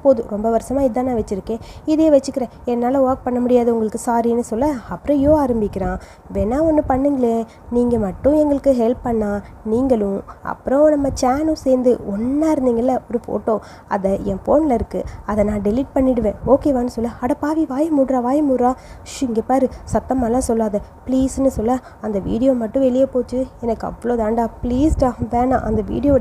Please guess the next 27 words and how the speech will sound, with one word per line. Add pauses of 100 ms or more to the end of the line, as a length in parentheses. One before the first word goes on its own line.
தயவு
செஞ்சு
டெலீட்
பண்ணிடுங்கன்னு"
சொல்ல, (380)
"அந்த
சீன்
கூட
ரொம்ப
சூப்பரா
இருக்கும்ல"
அப்படின்னு
சொல்லி (120)
வேணும்னே
அப்படியே
பிம்
ஏத்தி
விடுறா. (400)
அந்த
சீனை
பார்த்த
உடனே (140)
ஜுல்தீஷ்க்கு
டென்ஷன்
ஆயிடுச்சு. (320)
"ஆ, (280)
ஓகே,